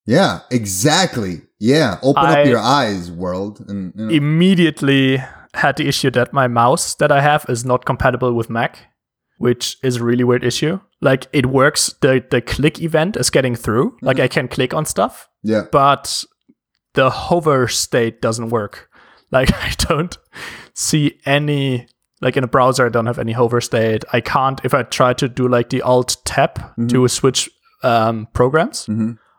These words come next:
Speaker 2: I can't actually click on an icon. It just doesn't work. It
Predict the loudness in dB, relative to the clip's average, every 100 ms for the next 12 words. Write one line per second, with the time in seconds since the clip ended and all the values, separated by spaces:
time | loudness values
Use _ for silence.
0 | -2 -2 0 0 0 -4 -2 -4 -2 -2
1 | -2 -2 -2 0 0 0 -2 -2 -4 -8
2 | -14 _ _ -4 -4 _ -6 -2 0 0
3 | 2 2 0 -4